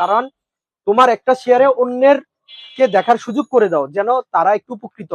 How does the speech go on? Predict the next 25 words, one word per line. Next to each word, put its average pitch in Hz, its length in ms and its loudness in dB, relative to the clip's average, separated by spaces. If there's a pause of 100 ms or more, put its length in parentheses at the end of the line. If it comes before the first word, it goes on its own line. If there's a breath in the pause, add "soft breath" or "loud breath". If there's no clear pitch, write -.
হয়। 123 160 -8 (360)
So 240 80 0 (240)
প্লিজ 262 220 -6 (100)
ভাইয়ারা, 240 360 4
তোমাদেরকে 214 360 -8
বারবার 208 280 -4
বলতেছি, 202 340 -14
ভাইয়ারা 208 240 -4 (100)
প্লিজ 220 200 -14 (100)
তোমরা 196 240 -8
আমার 190 200 -8
ব্লগসটা 180 380 -6 (400)
যারা 180 200 0
যারা 202 140 -2 (100)
দেখো, 190 260 -4
আমার 190 200 -4
ব্লগসটা 185 320 -6 (120)
যারা 160 180 -6
যারা 190 200 -4
দেখো, 175 160 -10 (120)
তারা 160 180 -10
একটু 202 180 -20
শেয়ার 196 220 -8
করে 196 180 -12
দাও 208 100 -4